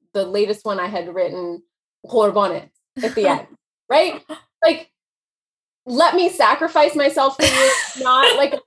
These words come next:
Speaker 1: standard, you know, but we're both
Speaker 2: Yeah.
Speaker 1: Iranian. So, like,
Speaker 2: Right.
Speaker 1: I think it's a way to connect with people that, like, we can connect in a way a lot more quickly,
Speaker 2: Right.
Speaker 1: a lot more easily, because we're literally, like,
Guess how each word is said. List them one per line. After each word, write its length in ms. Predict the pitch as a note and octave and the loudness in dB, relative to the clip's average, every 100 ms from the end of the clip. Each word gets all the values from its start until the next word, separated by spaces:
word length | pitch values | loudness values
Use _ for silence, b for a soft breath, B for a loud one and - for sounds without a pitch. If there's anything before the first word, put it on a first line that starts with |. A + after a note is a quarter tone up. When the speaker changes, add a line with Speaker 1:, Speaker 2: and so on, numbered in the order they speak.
| _ D4+ | _ -4
Speaker 1:
standard, 800 | A#3 A3 A#3 A#3 A3 G#3 G3+ G3+ _ _ _ _ _ _ - | 0 0 0 0 0 -2 -6 -12 _ _ _ _ _ _ -4
you 100 | F4+ | -2
know, 180 | F#4 C#4+ | 0 0
but 240 | F#4 C#4+ | 2 4
we're 180 | D#4+ E4 | 4 2
both 200 | D4 F4 | 4 2
Speaker 2:
Yeah. 140 | D#4+ D4 | 2 2
Speaker 1:
Iranian. 600 | C#4+ C#4+ G#3 E3+ - - - | 2 2 -2 -8 -10 -8 0
So, 80 | D#4+ | 4
like, 100 | F#3 | 4
Speaker 2:
Right. 160 | - | 2
Speaker 1:
I 160 | - - - | 0 -2 -4
think 160 | E4 F4 | -2 -2
it's 120 | - | -2
a 140 | D#4+ A#3+ | -2 0
way 300 | A3+ B3 C#4 | 2 0 -4
to 140 | D4+ - | -12 -10
connect 360 | B3 G#3+ - | -6 -6 -6
with 200 | A#3+ A#3+ | -8 -8
people 400 | A#3+ A3 A#3 A3 | -10 -6 0 0
that, 140 | G#3+ E3 | 2 2
like, 160 | G#3+ A3 | 0 -2
we 280 | G#3 B3+ B3 | -8 -8 -4
can 220 | D#4 C#4+ | -4 -4
connect 360 | C4+ G#3+ G#3+ | -4 -4 -2
in 80 | A3 | -4
a 80 | G#3+ | -4
way 440 | F#3+ F#3+ F#3 G3 _ _ _ _ - | -2 0 0 -4 _ _ _ _ -4
a 80 | G#3+ | -2
lot 400 | G#3+ A3 A#3 B3 | 2 4 4 2
more 180 | C4 C4 | -2 -2
quickly, 680 | A#3 F#3 D#3+ C3+ F#2+ - _ - | -8 -8 -6 -8 -8 -14 _ -6
Speaker 2:
Right. 260 | F#3+ E3+ | 0 0
Speaker 1:
a 40 | G3+ | 4
lot 240 | A3 A#3+ | 2 0
more 180 | B3 B3 | -6 -4
easily, 640 | F#3+ G#3 G3 G3 F#3+ F3+ | -4 -6 -4 -2 -2 -4
because 300 | G3 G3+ G#3+ | -8 -8 -8
we're 400 | G3+ G#3 G3+ G3+ G3+ | -4 -2 -2 -4 -4
literally, 460 | G#3 G#3+ G#3+ G3 | -2 0 -2 -4
like, 220 | F3+ G3 | -8 -10